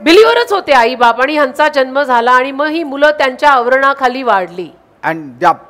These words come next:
Speaker 2: present and future is beautiful.
Speaker 1: आणि म्हणून मग त्यांचा वर्तमान आणि भविष्य काळ सुंदर आहे.
Speaker 2: Because half of their battles are already won.
Speaker 1: कारण त्यांची अर्धी युद्ध तर जिंकली गेली.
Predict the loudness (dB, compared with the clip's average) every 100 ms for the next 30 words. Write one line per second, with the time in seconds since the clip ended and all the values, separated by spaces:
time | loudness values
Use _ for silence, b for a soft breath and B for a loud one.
0 | -2 0 2 0 0 0 -4 -4 0 2
1 | 0 -6 -12 -6 -4 -4 -2 0 2 0
2 | 0 -2 -2 -2 0 0 0 -4 -6 -6
3 | -6 -6 -8 -8 -8 -2 -2 -2 -8 -8
4 | -8 -8 -8 -12 _ _ -8 0 0 2
5 | 4 4 4 0 4 2 4 2 0 -2
6 | 2 4 4 2 0 -2 2 2 2 -2
7 | -2 0 -2 0 2 2 0 -4 -4 -6
8 | -4 -4 -6 -6 -6 -4 -6 -6